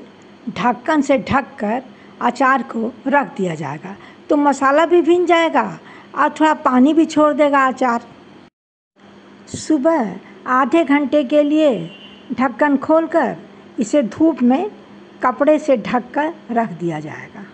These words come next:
अब चार बड़े लहसुन को छील कर रख लिया जाएगा और उसे खलबट्टे में थोड़ा थोड़ा दबा दबा कर हल्का हल्का उसको कूट लिया जाएगा।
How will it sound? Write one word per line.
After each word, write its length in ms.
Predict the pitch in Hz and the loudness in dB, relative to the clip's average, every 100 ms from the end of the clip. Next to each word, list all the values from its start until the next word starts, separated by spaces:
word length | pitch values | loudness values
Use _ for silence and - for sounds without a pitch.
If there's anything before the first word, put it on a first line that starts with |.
| - - - - - - - _ _ - - - - - - - | -20 -20 -20 -20 -20 -20 -20 _ _ -20 -20 -20 -20 -20 -14 -8
अब 140 | 269 - | -8 -8
चार 400 | - 277 302 330 | -4 0 0 0
बड़े 260 | 262 285 294 | 0 2 2
लहसुन 520 | 262 220 - 302 233 | 0 -2 -2 2 2
को 280 | - 143 - - - - | 0 -12 -16 -20 -20 -16
छील 360 | - - 330 302 | -4 2 2 2
कर 280 | - 208 143 170 - - - | -2 -4 -6 -16 -20 -20 -8
रख 280 | 269 294 294 | -2 0 0
लिया 200 | 277 294 | 2 2
जाएगा 460 | 285 285 294 320 330 - - - | 2 2 2 0 -2 -8 -20 -2
और 160 | 262 294 | 2 2
उसे 420 | - 277 277 359 - - - | 0 0 0 -2 -14 -18 -4
खलबट्टे 580 | 302 285 294 294 359 | -4 0 -2 0 0
में 200 | 359 339 | 0 -2
थोड़ा 400 | - 330 330 339 | -2 0 2 2
थोड़ा 280 | 285 285 294 | 0 2 0
दबा 420 | 240 262 254 269 | 2 0 2 0
दबा 320 | 247 254 233 220 | 0 0 0 0
कर 280 | 247 269 - - - - | -2 -2 -4 -18 -20 -2
हल्का 300 | 285 277 302 | 0 0 0
हल्का 440 | 262 240 233 247 330 - - - | 0 -2 -2 -6 -6 -14 -14 -12
उसको 240 | - 311 | -2 -2
कूट 420 | - - 294 - | -2 -2 -2 -2
लिया 220 | 196 180 | -6 -6
जाएगा। 440 | 151 143 143 - | -6 -12 -14 -16